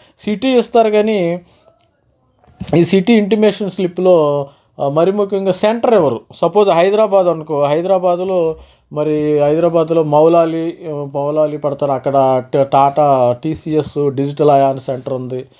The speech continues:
మరి నోవా, ఆ, నోవా అని ఇట్లా కొన్ని కాలేజెస్ ఉన్నాయి, కొన్ని ఏఆర్ఈ కాలేజెస్,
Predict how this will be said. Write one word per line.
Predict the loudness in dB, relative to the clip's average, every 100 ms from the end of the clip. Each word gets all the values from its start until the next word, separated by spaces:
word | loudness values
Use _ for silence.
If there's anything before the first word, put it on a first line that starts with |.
| _ _ -2
మరి | 2 4 4 2
నోవా, | 2 2 4 2 0 -2 -10
ఆ, | -8 -8 -6
నోవా | -6 -4 -4
అని | -6 -10
ఇట్లా | -2 2 2 2 -4
కొన్ని | -8 -6
కాలేజెస్ | 0 2 2 0 -4 -4
ఉన్నాయి, | -8 -6 -8
కొన్ని | -8 -8 -6 -8 -4 -2
ఏఆర్ఈ | 2 4 4 2 -2
కాలేజెస్, | 0 0 0 -4 -6